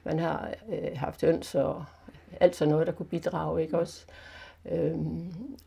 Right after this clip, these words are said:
og man har, øh, øh, diget, det var det, jeg, øh, sagde, jeg ville vende tilbage til, at Mandø var, øh, under halvt så stor, som den er i dag. Øh,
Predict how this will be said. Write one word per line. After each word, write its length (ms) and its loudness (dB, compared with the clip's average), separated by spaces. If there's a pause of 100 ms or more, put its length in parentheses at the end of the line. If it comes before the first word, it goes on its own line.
(160)
og 120 8
man 160 8
har, 380 4
øh, 280 2 (760)
øh, 180 -2 (140)
diget, 500 12 (260)
det 80 6
var 60 6
det, 160 10
jeg, 340 8
øh, 360 -2 (260)
sagde, 220 10
jeg 100 10
ville 120 4
vende 160 6
tilbage 400 10
til, 280 0 (840)
at 180 4
Mandø 340 10
var, 340 4 (180)
øh, 400 2 (680)
under 240 10
halvt 180 10
så 80 2
stor, 240 6
som 240 0
den 160 0
er 100 6
i 60 6
dag. 340 4 (880)
Øh, 440 6